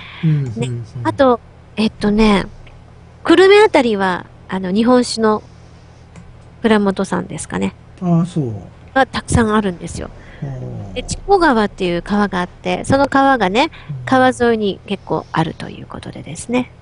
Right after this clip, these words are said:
Speaker 1: うん、うん、うん、うん。なんか地酒、ええのあったら、そ-、そういうのを紹介してほしいっていうのもあるな。
Speaker 2: 酒？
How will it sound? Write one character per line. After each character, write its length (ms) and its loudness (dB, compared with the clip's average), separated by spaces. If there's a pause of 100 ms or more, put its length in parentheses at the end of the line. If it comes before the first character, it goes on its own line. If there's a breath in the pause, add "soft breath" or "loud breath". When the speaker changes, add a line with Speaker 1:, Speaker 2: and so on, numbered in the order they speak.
(200)
Speaker 1:
う 40 -4
ん、 40 -2
う 20 -4
ん、 40 -4
う 180 -8
ん、 40 -6
う 60 -8
ん。 240 -10 (2000 loud breath)
な 100 -8
ん 20 -16
か 120 -2
地 160 2
酒、 320 2 (720)
え 240 2
え 80 0
の 160 2
あ 40 0
っ 40 -6
た 180 -8
ら、 320 -8 (160)
そ-、 220 -18 (120)
そ 240 -6
う 40 -2
い 60 -2
う 60 -2
の 60 0
を 40 2
紹 200 -6
介 220 -8
し 80 -14
て 80 -8
ほ 120 -8
し 180 -12
い 80 -10
っ 40 -18 (220)
て 100 -8
い 20 -6
う 40 -8
の 80 -8
も 120 -8
あ 40 -12
る 60 -14
な。 140 -2
Speaker 2:
酒？ 160 -6